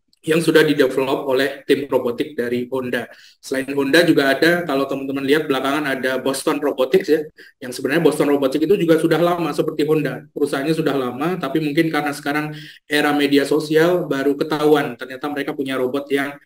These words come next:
cerdas, bisa lompat, bahkan bisa salto misalnya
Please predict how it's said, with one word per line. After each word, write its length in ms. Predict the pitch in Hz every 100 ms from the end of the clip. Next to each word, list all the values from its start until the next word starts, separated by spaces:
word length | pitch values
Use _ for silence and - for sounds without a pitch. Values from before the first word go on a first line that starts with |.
| _ -
cerdas, 640 | 156 135 127 - - -
bisa 320 | - 127 139
lompat, 480 | 135 135 135 160 156
bahkan 320 | 139 - 143
bisa 400 | 139 131 143 143
salto 640 | 143 139 123 123 135 117 -
misalnya 320 | - 117